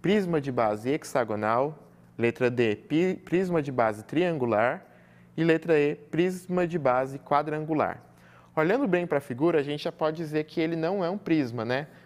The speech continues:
Pra ser um prisma, ele precisaria que ter seus lados, é, seus lados como sendo, é, paralelogramos. Dessa forma, a gente já pode descartar as letras C, D e E. Não é um prisma.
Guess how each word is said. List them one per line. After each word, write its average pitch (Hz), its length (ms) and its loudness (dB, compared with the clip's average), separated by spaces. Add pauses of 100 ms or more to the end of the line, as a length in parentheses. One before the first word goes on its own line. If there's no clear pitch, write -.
(160)
Pra 135 160 4
ser 127 240 -4
um 107 80 -6
prisma, 139 560 -2 (220)
ele 117 180 0
precisaria 135 720 0
que - 160 -18
ter 147 320 0
seus 143 400 -2
lados, 156 680 2
é, 127 440 0 (640)
seus 135 240 -2
lados 139 400 0
como 156 320 -2
sendo, 156 500 0 (300)
é, 127 200 2
paralelogramos. 147 1000 0 (400)
Dessa 147 400 2
forma, 131 640 0 (640)
a 113 60 0
gente 120 200 -6
já 127 100 0
pode 123 280 -2
descartar 127 480 -2
as 113 140 0
letras 113 320 -2
C, 156 440 0
D 123 380 0
e 180 160 0
E. 104 260 0
Não 160 220 -2
é 151 40 0
um 165 80 -2
prisma. 113 500 -4